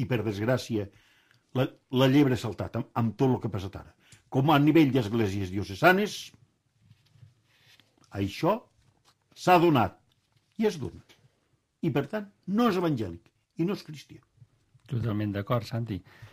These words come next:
Speaker 2: Ara jo també estic amb la Patrícia en el sentit de que aquesta lectura va per cadascun de nosaltres. A, a mi
Speaker 1: Per tots.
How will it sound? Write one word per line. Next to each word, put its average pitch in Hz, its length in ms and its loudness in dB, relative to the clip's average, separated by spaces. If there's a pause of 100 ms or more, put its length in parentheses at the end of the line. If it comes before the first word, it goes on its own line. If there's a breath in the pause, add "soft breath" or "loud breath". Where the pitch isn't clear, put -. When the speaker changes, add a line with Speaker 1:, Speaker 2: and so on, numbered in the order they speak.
(500 soft breath)
Speaker 2:
Ara 110 220 -6
jo 107 220 -4
també 117 180 -6
estic 107 240 -6
amb 101 140 -4
la 95 60 -4
Patrícia 107 420 -6
en 110 80 -4
el 101 80 -6
sentit 101 300 -8
de 120 100 -6
que 101 140 -6
aquesta 104 280 -8
lectura 107 480 -4
va 107 240 -6
per - 160 -6
cadascun 98 500 -6
de 98 120 -4
nosaltres. 92 560 -6
A, - 140 -14 (180)
a 90 120 -8
mi 95 120 -4
Speaker 1:
Per 123 160 0
tots. - 380 -8